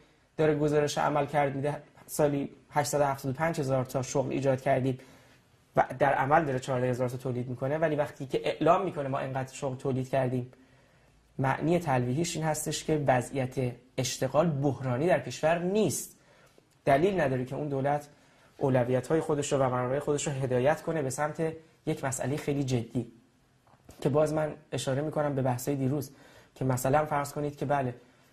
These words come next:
ممکنه که واقعاً <clears throat> ما مثلاً به عنوان یک توریست، به عنوان یک مسافر سفر بکنیم به تهران، ببینیم که خب همه دارن ماشینای خوب سوار می‌شن، همهٔ آشناهای ما دارن ماشینای خوب سوار می‌شن، موبایلای گرون قیمت دستشونه،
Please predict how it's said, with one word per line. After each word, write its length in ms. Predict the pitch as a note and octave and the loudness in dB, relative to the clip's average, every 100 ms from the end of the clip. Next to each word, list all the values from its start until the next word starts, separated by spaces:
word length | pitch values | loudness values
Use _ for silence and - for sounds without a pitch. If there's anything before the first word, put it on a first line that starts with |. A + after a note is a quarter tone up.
| _ - | _ -2
ممکنه 400 | C3+ B2 D#3 D#3 | 0 2 0 0
که 180 | D#3 C#3+ | 0 0
واقعاً 420 | C3 A#2+ C#3 D3 - _ | 0 0 -2 -2 -8 _
<clears throat> 140 | F3 E3+ A#2+ - - _ _ _ _ - _ _ - _ _ _ | 0 0 0 -10 -20 _ _ _ _ -20 _ _ -20 _ _ _
ما 240 | C#3+ D3 D3 | 2 4 4
مثلاً 420 | C3+ B2+ C#3 C#3 | -2 -4 -2 -2
به 80 | C3 | -2
عنوان 260 | B2+ C3+ | 0 0
یک 120 | C#3 C3 | -2 -4
توریست، 400 | - C3+ D3 - | -4 -2 -2 -2
به 60 | |
عنوان 280 | B2 A#2+ C3 | -4 -2 -2
یک 220 | C3 C3 | -2 -4
مسافر 440 | B2 A#2 A#2+ D3 D3+ | -6 -2 -2 0 -2
سفر 420 | - C3 C3+ C#3 | -2 -2 0 -2
بکنیم 300 | C#3 C#3 C3+ | -2 -4 -2
به 80 | B2+ | -2
تهران، 340 | C3+ B2 D3 | -2 -2 0
ببینیم 260 | D3 D3 C#3 | 0 -2 -4
که 120 | C#3+ | -4
خب 120 | C#3 | -4
همه 260 | C3+ C3 C#3+ | -2 0 2
دارن 240 | C#3 C#3 C3+ - - - _ _ - | 2 0 -6 -20 -20 -20 _ _ -4
ماشینای 320 | C3+ B2+ C#3 | -2 0 -2
خوب 180 | C#3 D3 | 0 -2
سوار 320 | - C#3 C#3 | 0 2 2
می‌شن، 220 | C#3 D#3 | 0 -2
همهٔ 220 | C3+ C3 C#3 | -2 0 2
آشناهای 500 | C3 - A#2+ C3+ C3+ | 2 0 -2 0 2
ما 180 | C3+ | 2
دارن 240 | B2+ A#2+ B2 | 2 0 -2
ماشینای 340 | A#2 - B2 | -6 -6 -6
خوب 140 | B2 - | -6 -4
سوار 280 | D#3 C#3 | -4 -2
می‌شن، 260 | C3+ C3 C#3 | -4 -4 -2
موبایلای 420 | C3 A#2+ A#2+ C3 | 0 0 0 0
گرون 200 | C3 B2 | 0 0
قیمت 260 | A#2 B2 D#3 | -2 -2 -2
دستشونه، 520 | E3 E3 - F3 F3 | -2 -4 -2 0 0